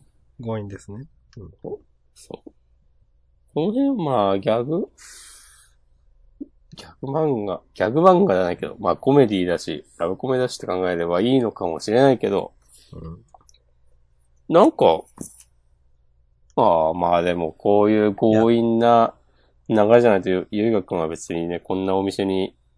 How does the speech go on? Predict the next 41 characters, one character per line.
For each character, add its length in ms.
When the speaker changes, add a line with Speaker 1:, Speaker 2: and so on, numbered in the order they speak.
Speaker 2:
行 120
か 140
な 140
い 80
か 120
ら。 100
Speaker 1:
行 40
か 80
な 60
い 40
か 60
ら 40
と 240
い 20
う。 0
う 1160
ん。 80
Speaker 2:
う 60
ん。 40
し 180
ょ 220
う 60
が 80
な 200
い 40
の 100
か 100
も 160
し 180
れ 80
な 160
い 80
け 120
ど、 220
別 260
に 160
な 100
ん 60
か、 120
Speaker 1:
は 100
い。 40